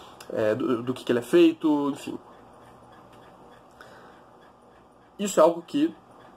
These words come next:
de novo, se dá a partir de um certo momento e que se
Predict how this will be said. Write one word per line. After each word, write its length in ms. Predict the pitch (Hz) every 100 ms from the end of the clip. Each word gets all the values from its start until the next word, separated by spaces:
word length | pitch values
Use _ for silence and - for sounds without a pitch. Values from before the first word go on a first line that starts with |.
| - - - 151
de 160 | 127
novo, 360 | 139 120 123 139
se 120 | -
dá 80 | 127
a 40 |
partir 460 | 127 135 - 123 123 123 - _ _ _ _ _ _ _ _ _ - -
de 80 | 131
um 100 | 117
certo 280 | 123 -
momento 420 | 147 170 143 151 165
e 40 |
que 100 | -
se 220 | - 147